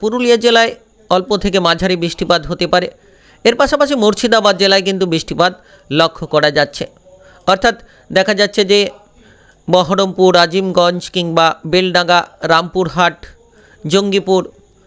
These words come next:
এদিকে আমরাপাড়া, দুমকা, আসানসোল, সিউড়ি মোটামুটি বৃষ্টিপাত দেখা যাচ্ছে,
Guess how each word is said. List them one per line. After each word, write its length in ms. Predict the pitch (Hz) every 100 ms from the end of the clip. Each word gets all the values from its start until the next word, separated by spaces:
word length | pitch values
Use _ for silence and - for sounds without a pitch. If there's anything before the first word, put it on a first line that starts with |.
| _
এদিকে 260 | 190 190 190
আমরাপাড়া, 540 | 180 180 190 180 180
দুমকা, 540 | 170 175 190 185 185 - _ _ _ _ _ _
আসানসোল, 600 | 156 170 202 190 208 185
সিউড়ি 380 | 175 196 190 196 190 - _ _ 240
মোটামুটি 320 | 277 269 262
বৃষ্টিপাত 460 | 202 196 202 190 175
দেখা 260 | 165 185
যাচ্ছে, 320 | 160 160 -